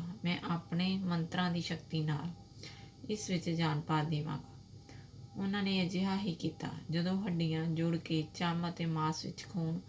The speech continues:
ਪੈ ਕੇ ਜਾਨ ਪੈਣ ਲੱਗੀ ਤਾਂ ਬੁੱਧੀਮਾਨ ਦੋਸਤ ਬੋਲਿਆ, "ਠਹਿਰੋ, ਇਹ ਸ਼ੇਰ ਬਣ ਰਿਹਾ ਹੈ।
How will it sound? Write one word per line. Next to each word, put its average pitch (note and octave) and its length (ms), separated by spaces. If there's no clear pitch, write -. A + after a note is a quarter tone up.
ਪੈ F3 200
ਕੇ E3+ 180
ਜਾਨ D#3 420
ਪੈਣ E3 260
ਲੱਗੀ D#3 260
ਤਾਂ E3 160
ਬੁੱਧੀਮਾਨ D#3+ 580
ਦੋਸਤ D#3 300
ਬੋਲਿਆ, D3 380
"ਠਹਿਰੋ, E3+ 460
ਇਹ F#3+ 120
ਸ਼ੇਰ F3+ 400
ਬਣ D#3 300
ਰਿਹਾ D#3 280
ਹੈ। F#3 180